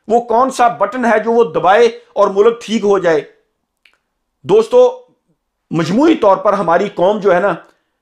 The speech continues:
इनका अखलाक गिर चुका है और हम ठीक होना ही नहीं चाहते। हम नहीं चाहते कि हम ठीक हों। अब इलेक्शन में जो जमातें धांधली का, हर इलेक्शन में ये जो रोना रोते हैं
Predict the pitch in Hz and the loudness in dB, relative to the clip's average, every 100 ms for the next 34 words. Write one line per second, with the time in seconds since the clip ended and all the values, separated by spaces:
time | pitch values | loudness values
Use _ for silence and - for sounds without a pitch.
0 | _ _ - 190 202 226 - 165 180 185 | _ _ -8 -6 0 0 0 0 0 0
1 | 190 190 226 226 208 214 - - - 220 | -4 -6 -2 0 0 -4 -8 -10 -2 -2
2 | 196 254 - 214 190 190 208 208 180 165 | 0 -4 -4 -4 -2 -2 0 0 -2 -6
3 | 113 - - _ _ _ _ _ _ _ | -6 -8 -20 _ _ _ _ _ _ _
4 | _ - 208 220 262 - 208 - 156 - | _ -4 -2 0 0 0 -2 -2 -8 -10
5 | _ _ _ - 196 196 196 170 147 127 | _ _ _ -6 -4 -4 -4 -6 -4 -6
6 | 104 _ _ _ _ - 226 254 - 214 | -6 _ _ _ _ -2 -2 -2 0 0
7 | 220 302 294 240 214 214 _ _ _ _ | 0 -4 -2 -2 -4 -6 _ _ _ _
8 | _ 147 254 202 202 202 247 254 254 147 | _ -4 -2 0 0 0 -2 -4 -6 -6
9 | 170 202 262 262 247 233 - _ _ _ | -4 -2 -2 2 2 2 -4 _ _ _
10 | _ - 269 285 - _ - 190 233 233 | _ -4 -2 -2 -6 _ -6 -2 -2 -2
11 | 262 240 214 214 220 220 - 165 190 214 | -2 -2 -2 0 0 -2 -4 -2 0 0
12 | 175 143 165 143 104 | 0 -4 -6 -6 -8